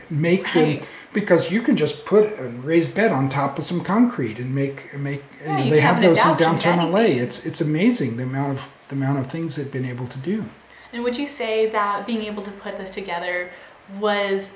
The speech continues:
Speaker 2: just, like, a complete feel, like, feeling of accomplishment? Like, what did you get from this?
Speaker 1: Well, at the end, you feel really relieved that it's over
Speaker 2: <laughs>
Speaker 1: and that you
Speaker 2: Right.
Speaker 1: pulled it off and it wasn't, like, a big disaster.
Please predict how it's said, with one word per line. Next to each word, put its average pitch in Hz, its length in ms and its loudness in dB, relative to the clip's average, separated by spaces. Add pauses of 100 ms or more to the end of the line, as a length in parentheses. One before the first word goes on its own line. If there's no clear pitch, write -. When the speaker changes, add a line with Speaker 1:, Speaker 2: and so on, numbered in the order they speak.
Speaker 2:
just, 214 300 -2
like, 208 320 -6
a 208 180 -6 (220)
complete 247 360 -6
feel, - 480 -6
like, 196 160 0
feeling 214 440 -4
of 185 180 0
accomplishment? 208 920 -2
Like, 196 180 -8 (160)
what 247 120 6
did 247 140 -2
you 202 80 -8
get - 280 -2
from 190 320 -8
this? - 500 -10 (460)
Speaker 1:
Well, 151 280 2
at 131 140 -2
the 175 160 4
end, 175 380 4 (160)
you 160 120 -2
feel 175 260 4
really 175 300 8
relieved 151 460 2
that 143 120 6
it's 196 160 0
over 156 340 8
Speaker 2:
<laughs> - 20 10
Speaker 1:
and - 80 8
that 226 200 8
you 226 140 6
Speaker 2:
Right. 277 40 6
Speaker 1:
pulled 208 240 10
it 156 120 6
off 170 340 8
and 151 80 4
it 147 140 4
wasn't, 156 300 6
like, 151 220 2
a 147 40 2
big 147 260 0
disaster. 156 800 4